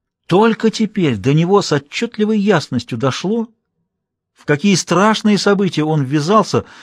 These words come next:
став в них главным исполнителем. Уже у двери наследник окликнул его — «Да, если кто-нибудь из песцов или жрецов будет мешать тебе, тормозя дело,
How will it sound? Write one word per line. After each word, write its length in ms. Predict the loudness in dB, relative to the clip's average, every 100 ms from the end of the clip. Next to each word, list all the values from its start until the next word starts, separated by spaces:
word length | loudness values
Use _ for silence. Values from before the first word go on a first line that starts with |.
| -14
став 440 | -12 -2 0 0
в 60 | 0
них 160 | -2 0
главным 380 | 0 0 -2
исполнителем. 600 | -4 -4 -4 -4 -6 -16 -18 _ _ _ _ _ _ _ _ _ _ _ _ -20 -20 -20 -10
Уже 260 | 0 0
у 140 | 0 -2
двери 340 | 2 2 4
наследник 480 | 0 0 -2 0 -2
окликнул 380 | -2 -4 -2 -2
его — 280 | 0 -4 -8 _ _ _ _ _ _
«Да, 540 | -2 2 2 0 -6 -20 -6
если 280 | -6 -4 0
кто-нибудь 460 | 2 2 0 -2
из 100 | -4
песцов 720 | -4 -4 -4 0 2 2 -10 -20 -20 -8
или 180 | -2 -2
жрецов 560 | 2 0 2 -2 0
будет 260 | 0 -2 -2
мешать 340 | 0 0 -2
тебе, 220 | -4 -10
тормозя 380 | -4 0 0 0
дело, 300 | -6 -8 -12